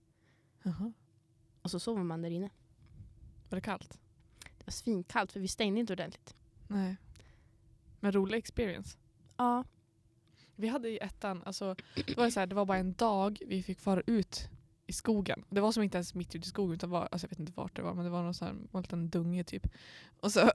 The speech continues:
Speaker 1: <laughs> och så, så skulle vi göra typ,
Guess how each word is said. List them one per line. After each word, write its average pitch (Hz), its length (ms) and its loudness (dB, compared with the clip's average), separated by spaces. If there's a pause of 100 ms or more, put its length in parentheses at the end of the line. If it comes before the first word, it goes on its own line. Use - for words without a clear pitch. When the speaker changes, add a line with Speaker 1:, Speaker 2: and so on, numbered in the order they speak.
(140)
Speaker 1:
<laughs> - 200 -20
och 208 100 2
så, 208 280 4 (180)
så 196 280 2
skulle 196 260 0
vi 185 200 4
göra 180 220 4
typ, 175 260 -2